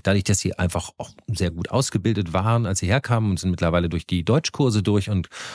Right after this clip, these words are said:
äh, sind in Lohn und Brot und unterstützen also sozusagen auch uns in der Volkswirtschaft,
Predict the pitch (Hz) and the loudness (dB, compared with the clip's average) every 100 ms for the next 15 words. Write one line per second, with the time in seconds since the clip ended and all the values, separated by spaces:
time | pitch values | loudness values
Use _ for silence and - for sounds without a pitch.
0 | - 139 98 90 117 117 98 98 87 82 | -6 0 2 2 2 2 4 4 2 2
1 | 117 127 127 107 98 98 - 151 - 107 | 2 2 2 -2 0 -2 0 -2 0 -2
2 | 98 90 85 - 92 85 95 120 98 82 | 0 -2 -4 0 2 2 0 0 0 -2
3 | 85 151 - | 0 0 0